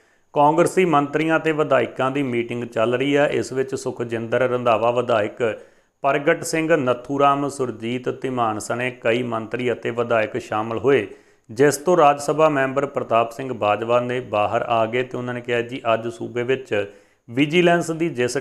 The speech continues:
ਢੰਗ ਨਾਲ ਦੁਰਵਰਤੋਂ ਹੋ ਰਹੀ ਹੈ, ਉਹ ਸੂਬੇ ਦੇ ਇੱਕ ਵੱਡੇ ਧਮਾਕੇ ਵੱਲ ਜਾ ਰਹੇ ਹਨ।" ਉੱਥੇ ਹੀ ਕੈਬਨਿਟ ਮੰਤਰੀ ਸੁਖਜਿੰਦਰ ਰੰਧਾਵਾ ਨੇ ਮਹਿਲਾ ਕਮਿਸ਼ਨ ਦੀ ਕਾਰਜਪ੍ਰਣਾਲੀ 'ਤੇ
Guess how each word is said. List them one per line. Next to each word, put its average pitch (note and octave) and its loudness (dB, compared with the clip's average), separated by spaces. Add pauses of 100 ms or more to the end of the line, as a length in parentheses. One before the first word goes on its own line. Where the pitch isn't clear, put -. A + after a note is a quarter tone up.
ਢੰਗ B2+ -2
ਨਾਲ A#2 2
ਦੁਰਵਰਤੋਂ A2+ -4
ਹੋ A2 -6
ਰਹੀ C3 0
ਹੈ, C3+ 2
ਉਹ C3 0
ਸੂਬੇ A#2+ -4
ਦੇ B2+ 2
ਇੱਕ B2+ -2
ਵੱਡੇ A2+ -2
ਧਮਾਕੇ A#2 -4
ਵੱਲ A#2 2 (440)
ਜਾ B2+ 6
ਰਹੇ D#3 2
ਹਨ।" D#3 0
ਉੱਥੇ D3 0
ਹੀ C#3+ 0
ਕੈਬਨਿਟ A#2+ -2
ਮੰਤਰੀ A#2 -4
ਸੁਖਜਿੰਦਰ A#2 -4
ਰੰਧਾਵਾ A2 0
ਨੇ B2+ -4
ਮਹਿਲਾ B2+ 0
ਕਮਿਸ਼ਨ A2+ -10
ਦੀ A#2+ -4
ਕਾਰਜਪ੍ਰਣਾਲੀ G#2+ -4
'ਤੇ A#2+ -2